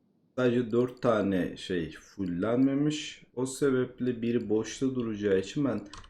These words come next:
tamamını satacağım. Yani bunun değeri aslında biraz daha yukarıya da çıkabiliyor.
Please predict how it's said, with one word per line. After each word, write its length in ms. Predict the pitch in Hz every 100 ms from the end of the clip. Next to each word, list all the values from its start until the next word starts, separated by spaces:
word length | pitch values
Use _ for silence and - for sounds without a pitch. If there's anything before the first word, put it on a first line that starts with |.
| _ _ _ -
tamamını 600 | 160 147 127 117 127 139
satacağım. 600 | - 113 101 92 90 107
Yani 340 | 113 107 110
bunun 300 | 120 131 120
değeri 320 | 123 127 131
aslında 540 | 123 - 131 147 127 117
biraz 440 | 127 127 113 110
daha 160 | 117 113
yukarıya 680 | 107 104 - 107 113 117
da 160 | 147 156
çıkabiliyor. 800 | - - 117 107 110 107 98